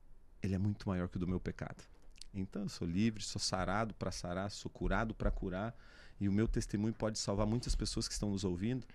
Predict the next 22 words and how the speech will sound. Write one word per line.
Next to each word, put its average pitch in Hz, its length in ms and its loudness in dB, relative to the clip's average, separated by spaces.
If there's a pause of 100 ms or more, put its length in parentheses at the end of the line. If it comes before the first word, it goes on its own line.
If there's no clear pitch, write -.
(140)
que - 120 0
estão 135 260 0
numa 143 160 2
situação - 400 0
de 123 80 -4
perdido, 180 440 -2 (400)
sem 131 160 -2
saber 127 260 0
o 131 60 0
que - 100 -16
estão 139 180 -6
fazendo 123 360 -2
ou 131 60 -2
o - 20 -4
que - 120 -6
tem 117 200 -2
que - 60 -14
fazer 110 220 -4
da 120 80 -2
vida. 107 200 -2 (720)
E 117 100 12
aí, 139 320 12